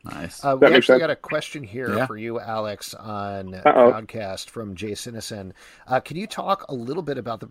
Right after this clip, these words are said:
Speaker 2: uh, I think you touched on this a little bit, but, uh, can you talk a little bit about the process for pitching a novel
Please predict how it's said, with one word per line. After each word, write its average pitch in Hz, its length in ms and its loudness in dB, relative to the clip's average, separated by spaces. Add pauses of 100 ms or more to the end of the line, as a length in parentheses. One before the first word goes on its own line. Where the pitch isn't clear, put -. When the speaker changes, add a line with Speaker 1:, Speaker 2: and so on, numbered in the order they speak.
Speaker 2:
uh, 123 200 -8
I 139 140 -10
think 180 220 -14
you 147 120 -12
touched - 340 -14
on 156 80 -6
this 117 160 -10
a 120 40 -12
little 113 180 -10
bit, 92 260 -12
but, 104 260 -8
uh, 117 180 -6
can 156 180 -12
you 139 80 -10
talk 151 260 -8
a 180 40 -10
little 131 200 -10
bit 120 120 -10
about 110 160 -6
the - 60 -20
process 107 380 -10
for - 140 -18
pitching 170 420 -14
a 147 60 -8
novel 107 500 -10